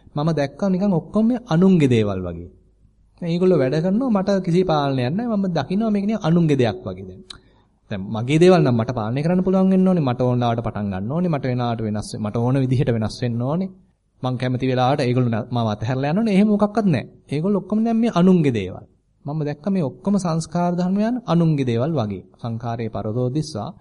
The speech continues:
හේතු ජාතේ පලෝකිතේ." මේවා මේ හේතුන් නිසා හටගන්නේ.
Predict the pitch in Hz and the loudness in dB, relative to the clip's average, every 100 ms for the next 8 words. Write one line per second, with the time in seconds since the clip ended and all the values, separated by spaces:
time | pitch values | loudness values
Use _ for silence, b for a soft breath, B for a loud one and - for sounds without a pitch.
0 | b b b - 185 196 170 147 131 202 | b b b -2 0 0 0 -2 -2 -4
1 | 180 127 113 - - 110 160 185 190 185 | 0 0 -2 -6 -10 -8 -6 -4 -4 -2
2 | 165 202 233 214 196 214 170 165 143 120 | -2 0 4 4 4 2 0 -2 0 0
3 | 101 156 285 | 0 -2 -4